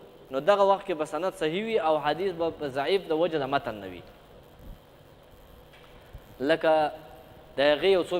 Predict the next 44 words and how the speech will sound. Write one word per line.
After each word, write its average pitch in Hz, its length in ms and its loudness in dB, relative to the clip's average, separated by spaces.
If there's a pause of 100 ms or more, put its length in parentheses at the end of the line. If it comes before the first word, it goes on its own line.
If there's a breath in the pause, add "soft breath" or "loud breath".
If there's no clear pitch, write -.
مثالونه 135 460 -2
دي. 101 180 -12 (720)
لکه 123 200 -4
موږ 190 480 -6
دا، 185 180 4 (380)
دا 180 180 2
خبره 180 320 0
واضح 131 400 2
کوو 156 260 -4 (600 loud breath)
چې - 60 -6
نقد 180 540 -2
کله 180 420 2 (320)
په 147 140 0
حدیث 170 360 0
باندې 165 320 -4
د 147 80 0
سند 175 280 -2
د 214 120 2
وجې 208 200 2
نه 226 80 0
وي، 233 180 -2 (840)
چې - 140 -12
کله 208 180 4
په 185 160 -2
هغه 160 120 2
رجالو 185 460 2
کې 180 220 -8
څه 160 120 -8
کلام 147 280 0
موجود 113 360 -10
وي، 95 160 -14 (1400)
چې - 60 -10 (160)
عدم 180 220 2
اتصال 170 500 0
وي، 165 160 -6 (640)
د - 40 -6
هغې 143 300 4
د 180 40 2
وجې 175 160 2
نه 160 120 -2
حدیث 170 200 -2
ضعیف 175 160 0
ګرځېدلی 170 400 -2
وي، 202 140 -4